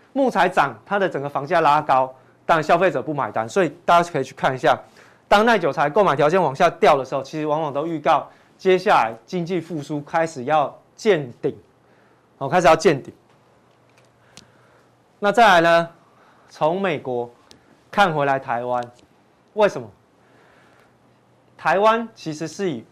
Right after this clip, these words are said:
出口为导向的经济体，那重要的出口的地方哪里？不外乎两个市场，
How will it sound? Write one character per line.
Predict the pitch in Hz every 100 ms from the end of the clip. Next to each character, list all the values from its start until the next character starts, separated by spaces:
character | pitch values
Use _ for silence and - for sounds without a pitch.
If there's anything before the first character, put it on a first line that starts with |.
| _ _
出 | 240 247
口 | 247 180 120
为 | 131
导 | 160 131 107
向 | - 170 127
的 | 113 110 _ _
经 | - 165
济 | 165 151
体， | 120 - _ _ _ _ _ _
那 | 247 240 185 -
重 | - 247 208
要 | 220 175
的 | 156
出 | - 214
口 | 220 156 120
的 | 131 - _ _ _ _ _
地 | 202
方 | 165 160
哪 | 143 131
里？ | 123 -
不 | 143
外 | 180 175
乎 | 165
两 | 135
个 | 120
市 | - 151
场， | 113